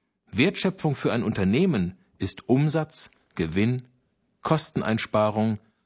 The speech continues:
Kundenzufriedenheit, pünktliche Lieferung, neue Aufträge und so weiter. Daran hängen natürlich sichere Arbeitsplätze. Wertschöpfung für Sie persönlich ist unter anderem Ihre Gesundheit,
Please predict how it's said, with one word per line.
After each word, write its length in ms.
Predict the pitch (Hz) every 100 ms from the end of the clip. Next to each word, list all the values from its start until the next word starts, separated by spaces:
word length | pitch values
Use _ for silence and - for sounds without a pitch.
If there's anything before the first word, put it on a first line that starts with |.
| _ -
Kundenzufriedenheit, 1200 | - 190 - 113 110 - 98 101 101 104 131 - _ _ _ -
pünktliche 460 | 190 202 147 113
Lieferung, 680 | 90 95 123 151 135 139 139 - _ _ _ _
neue 320 | 120 147 165
Aufträge 560 | 165 185 - 113 95 90
und 180 | 80 90
so 160 | 90
weiter. 400 | 80 67 - - - _ _ _ _ _ _ _ _ _ _ _
Daran 280 | - 120 165
hängen 180 | 160 170
natürlich 480 | 123 - 123 110 -
sichere 380 | 123 110 110 123
Arbeitsplätze. 800 | 143 135 - - 80 - 67 - _ _ _ _ _ _ _ _ _ _ _ _ _ _ _ _ _ _ -
Wertschöpfung 600 | 110 190 - 180 - 151
für 160 | 143
Sie 140 | 127 135
persönlich 640 | 131 98 123 196 160 127
ist 140 | 117
unter 260 | 104 95 -
anderem 480 | 123 156 160 170 165
Ihre 240 | 120 101
Gesundheit, 800 | 95 87 92 95 107 139 160 -